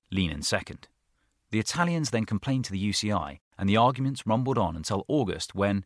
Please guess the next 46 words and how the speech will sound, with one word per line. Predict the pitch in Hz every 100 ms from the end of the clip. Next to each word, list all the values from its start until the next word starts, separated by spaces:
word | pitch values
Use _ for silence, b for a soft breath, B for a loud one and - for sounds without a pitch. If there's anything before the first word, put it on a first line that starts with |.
| _
exasperated, | 98 90 127 135 92 87 - 82 - -
the | 107
sport's | - 170 190 -
governing | 139 113 104
body | 113 98
declared | 90 95 107 92
the | 85
race | 87 82
void | 95 127 82 - -
and | 92 87
postponed | 95 - 120 110 87
making | 107 - 101
a |
final | 90 - 131 127
decision | 104 - 104 85 90
until | 98 - 82
November | 82 80 95 98 76 73
at | 82
their | 98 90
annual | - 113 117
meeting | 123 92 - 76 71
in | 76 73
Zurich. | 71 82 71 - - _ _ _ _ _ _ _ _ _
Besides | 120 - 175 143
acting | 131 - 110
as | -
Circe's | 113 98 - 87 -
foil | - 120 92 76
on | 78
the | 78
day, | 104 - 58 - _
Fausto | - - 160 143 80
Coppi | 76 78 - -
played | 104 90
a |
huge | - - 160 139
part | - 107 78 -
in | 98
the | 95
biggest | 113 101 -
win | 110 117 69 -
in | 98
his | 101
brother's | - 85 87
short | - - 69
career. | - 82 87 - -